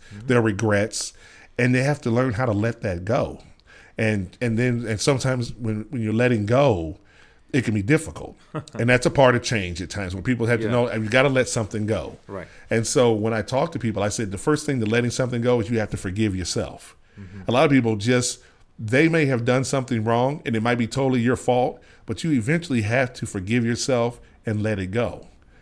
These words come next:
Speaker 2: you know, eventually. And if someone has done you wrong, if there's nothing that you can do about it, you have to let it go. Forgive.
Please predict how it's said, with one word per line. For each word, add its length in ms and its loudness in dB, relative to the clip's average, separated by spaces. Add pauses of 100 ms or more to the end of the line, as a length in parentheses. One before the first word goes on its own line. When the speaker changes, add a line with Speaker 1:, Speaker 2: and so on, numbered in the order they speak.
Speaker 2:
you 100 -6
know, 100 -6
eventually. 560 -2
And 120 -4
if 80 -2
someone 260 0
has 140 -2
done 300 0
you 200 2
wrong, 420 -4 (680)
if 140 -2
there's 200 0
nothing 280 0
that 200 -4
you 60 -4
can 140 -4
do 180 0
about 300 0
it, 180 -6 (380)
you 320 -2
have 280 2
to 340 -2 (200)
let 260 -2
it 120 -4
go. 260 0
Forgive. 540 0